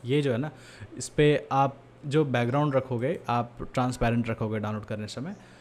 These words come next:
और इसको करने के बाद आप यहाँ पे शेयर पे जाओगे और यहाँ पे जाके डाउनलोड में जाओगे, यहाँ पे पीएनजी में जाओगे और उसके बाद ट्रांसपेरेंट बैकग्राउंड पे जाओगे। उसके बाद फिर से यहाँ पे सेलेक्ट कर जाओगे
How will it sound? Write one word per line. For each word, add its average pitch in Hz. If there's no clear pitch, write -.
और 110
इसको 175
करने 170
के 165
बाद 151
आप 147
यहाँ 143
पे 147
शेयर 131
पे 131
जाओगे 123
और 120
यहाँ 120
पे 120
जाके 117
डाउनलोड 110
में 110
जाओगे, 110
यहाँ 113
पे 113
पीएनजी 110
में 123
जाओगे 117
और 117
उसके 117
बाद 110
ट्रांसपेरेंट 113
बैकग्राउंड 110
पे 117
जाओगे। 110
उसके 135
बाद 139
फिर 214
से 208
यहाँ 143
पे 170
सेलेक्ट 117
कर 113
जाओगे 117